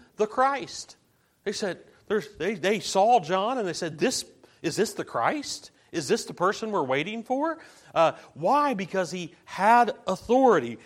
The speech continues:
He saw, they saw him as having strength and the ability to affect. There would be,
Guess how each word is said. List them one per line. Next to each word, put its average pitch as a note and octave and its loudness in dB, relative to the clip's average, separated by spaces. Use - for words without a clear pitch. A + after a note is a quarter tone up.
He G#3 -4
saw, G3+ 2
they D3+ -2
saw G3+ 2
him E3+ -4
as C3+ -6
having B2+ -4
strength A#3+ -6
and A#2+ -6
the A#2 -4
ability G3+ -2
to A#2 -2
affect. F#3 -2
There C#3+ 0
would C3+ 0
be, C3+ -6